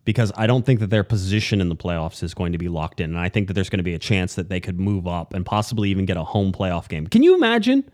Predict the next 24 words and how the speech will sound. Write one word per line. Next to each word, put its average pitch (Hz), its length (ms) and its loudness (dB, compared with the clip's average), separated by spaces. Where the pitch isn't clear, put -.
by 196 100 2
the 196 100 6
way, 180 200 6
just, 165 260 0
like, 151 160 0
four 170 300 2
weeks 151 340 2
ago, 190 280 2
five 165 320 0
weeks 196 220 -2
ago, 180 180 0
talking 156 320 0
about 139 180 6
a - 20 2
home 131 220 2
playoff 131 360 0
game? 160 300 -2
The 196 80 2
Galaxy 226 360 2
have 190 220 2
a - 20 2
chance 175 340 4
for 87 140 -4
that. - 260 -8